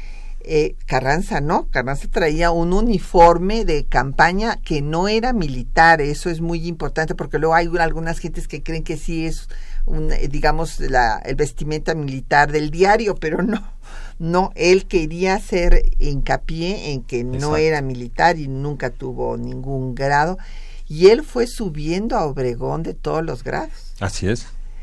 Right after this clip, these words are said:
Speaker 1: General de brigada, general de división, todo, porque bueno, pues es que Obregón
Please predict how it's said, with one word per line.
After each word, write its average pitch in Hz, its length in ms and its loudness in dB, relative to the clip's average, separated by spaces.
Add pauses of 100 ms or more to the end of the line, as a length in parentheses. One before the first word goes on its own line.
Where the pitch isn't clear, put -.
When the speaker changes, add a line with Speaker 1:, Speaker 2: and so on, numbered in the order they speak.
(460)
Speaker 1:
General 123 680 -4
de 139 140 -4
brigada, 123 840 -4
general 120 440 -6
de 127 160 0
división, 127 680 -6
todo, 208 340 0
porque - 280 -8
bueno, 160 260 -4
pues - 220 -8
es 113 140 -8
que - 140 -2
Obregón 127 680 -4